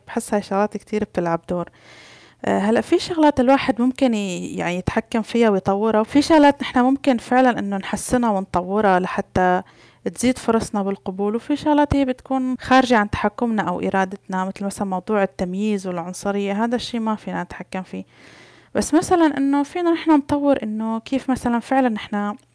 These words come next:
آه، نحاول بأحسن طريقة ممكنة إنه نعطي الانطباع الأول عن حالنا.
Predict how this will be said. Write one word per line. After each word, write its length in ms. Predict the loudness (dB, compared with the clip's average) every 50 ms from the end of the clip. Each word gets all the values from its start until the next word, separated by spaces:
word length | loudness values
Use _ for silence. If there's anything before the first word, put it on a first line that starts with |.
| _ _ -6
آه، 280 | -4 -4 -2 -4 -4 -6
نحاول 480 | -10 -6 -2 0 0 2 2 0 -2 -6 _ _ _ -20 -20 _ -20 _ _ _
بأحسن 600 | -4 -2 0 2 0 0 0 0 0 2 2 2
طريقة 440 | 2 0 2 2 2 2 2 -2 -2
ممكنة 400 | -2 -2 -4 -4 -4 -4 -4 -4
إنه 140 | -6 -6 -4
نعطي 400 | -2 -2 -2 -2 -2 -2 -2 -2
الانطباع 560 | -4 -4 -6 -10 -8 -6 -4 -2 0 2 2
الأول 340 | 0 0 -2 -4 -4 -4 -6
عن 140 | -8 -10
حالنا. 440 | -10 -8 -6 -6 -4 -4 -6 -8 -10